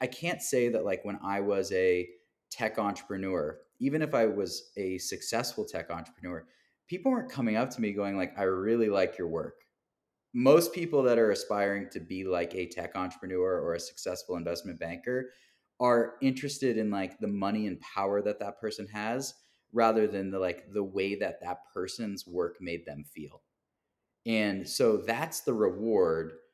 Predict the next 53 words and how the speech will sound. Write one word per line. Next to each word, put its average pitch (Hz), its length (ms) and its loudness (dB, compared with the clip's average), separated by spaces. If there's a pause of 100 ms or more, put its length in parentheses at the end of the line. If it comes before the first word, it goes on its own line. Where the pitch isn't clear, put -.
(220)
for 110 180 -2
doing 117 380 4
the 104 80 0
work 98 340 0
of 87 140 -2
becoming 90 380 -6
the 85 60 -4
most 85 260 -6
famous 87 280 -4
artist. 92 480 -2 (140)
Um, 92 380 -2 (380)
but 143 100 6
I, 143 60 8
I 143 180 4
will 165 180 8
say 151 180 4
that, 110 140 2
like, 104 240 0 (300)
I 139 160 6
emerged 127 480 4
as 117 160 -4
the 110 80 -4
mo-, 104 260 0
i-, 107 60 -8 (320)
if 139 100 -2
I 151 120 6
was 160 180 2
to 139 100 2
reinvent 113 480 2
myself 104 380 -2
today, 98 340 0 (160)
I 120 60 -2
don't 120 160 -2
think 117 120 -2
I 110 60 4
would 95 160 -4
wanna 101 220 -2
be 92 100 -4
the 85 80 -6
most 87 300 -6
famous 85 260 -8
artist. 90 340 -4 (520)
I 131 80 6
was 156 160 4
the 143 40 2
most 127 280 2
famous 110 260 0
artist 101 420 -2
during 98 240 -4
an 90 140 -6
era 98 360 2
when, 85 220 -2
like, 85 300 -6